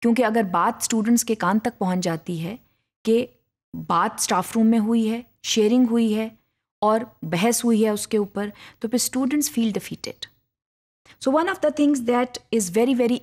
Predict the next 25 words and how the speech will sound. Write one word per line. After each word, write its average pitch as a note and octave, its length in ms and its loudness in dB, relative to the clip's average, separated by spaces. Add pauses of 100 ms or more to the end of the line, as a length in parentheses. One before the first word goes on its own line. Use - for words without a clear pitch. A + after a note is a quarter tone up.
important G3+ 500 -2
to A3 200 -6
understand F3 640 -4
is E3+ 340 -2 (380)
teacher A#3+ 380 0 (280)
being G#3 240 4
a E3 60 -4 (140)
trustworthy F#3 680 -4 (340)
figure। D#3 220 -6 (1160)
बाज़ A3+ 260 2
औक़ात C#4+ 440 -2
स्टूडेंट्स C4 540 0
के A3+ 460 2
जो G3+ 280 2
टेस्ट A3+ 360 -2
स्कोर्स F#3 500 -4
हैं, - 180 -12 (1300)
अगर A#3 220 2
वो A#3 160 4
अच्छे G3 260 -2
नहीं F3+ 340 0
हैं - 140 -10 (840)
और A#3 100 2
टीचर्स C4+ 500 0
उनको A#3 400 0